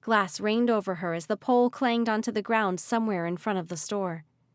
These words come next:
Slowly, she looked up and around at the others on the floor.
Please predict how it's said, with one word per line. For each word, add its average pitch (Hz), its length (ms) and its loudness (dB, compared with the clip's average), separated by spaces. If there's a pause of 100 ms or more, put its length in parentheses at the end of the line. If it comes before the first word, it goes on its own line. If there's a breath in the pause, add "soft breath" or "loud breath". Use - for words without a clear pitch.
(960)
Slowly, 175 600 0
she - 200 -4
looked 208 260 -2
up 214 220 2
and 220 100 -2
around 202 420 0
at 180 80 -6
the 202 140 -2
others 180 280 -2
on 170 120 -6
the 170 60 -6
floor. 170 460 -4